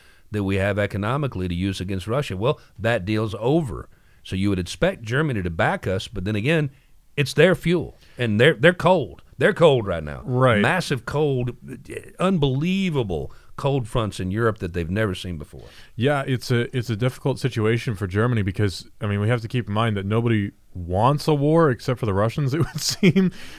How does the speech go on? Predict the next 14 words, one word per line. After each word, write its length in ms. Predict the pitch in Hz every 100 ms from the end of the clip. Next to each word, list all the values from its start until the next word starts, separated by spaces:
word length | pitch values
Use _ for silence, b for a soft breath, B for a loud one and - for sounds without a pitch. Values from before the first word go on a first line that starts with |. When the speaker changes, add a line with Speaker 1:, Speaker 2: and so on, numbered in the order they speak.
| 214
Speaker 2:
No 140 | 139
one 100 | 156
actually 260 | 156 143 139
wants 440 | 107 101 135 135 -
to 80 | 120
get 140 | 123
involved 520 | 117 101 117 123 113
in 380 | 131 113 110 117
any 180 | 117 113
sort 200 | - 113
of 80 | 95
global 260 | 104 98
conflict. 500 | 92 107 117 - 90
So 220 | - 107